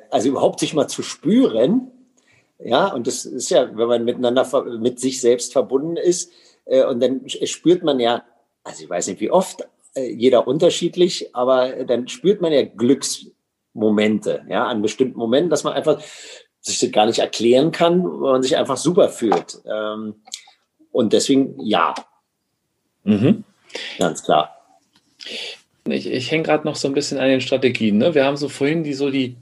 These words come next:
Speaker 2: Standards, sag ich mal, ne? In den Wald
Speaker 1: Mhm.
Speaker 2: gehen, spazieren gehen, so,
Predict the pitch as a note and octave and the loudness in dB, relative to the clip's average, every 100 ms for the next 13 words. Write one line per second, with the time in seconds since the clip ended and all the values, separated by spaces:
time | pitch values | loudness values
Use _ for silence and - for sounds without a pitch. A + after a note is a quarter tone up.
0 | _ - C3 C#3 E3+ E3 D#3+ - D#3+ E3 | _ -2 2 2 4 4 2 -2 -2 -2
1 | - D#3+ E3 E3 C#3 E3 A#2 B2 B2+ C#3 | -2 2 2 2 2 0 0 2 2 2
2 | - C3+ - B2 - C#3+ C3+ B2+ B2 B2+ | -2 -6 -4 -2 0 0 2 2 0 0
3 | A#2 A#2+ A#2+ | 2 4 4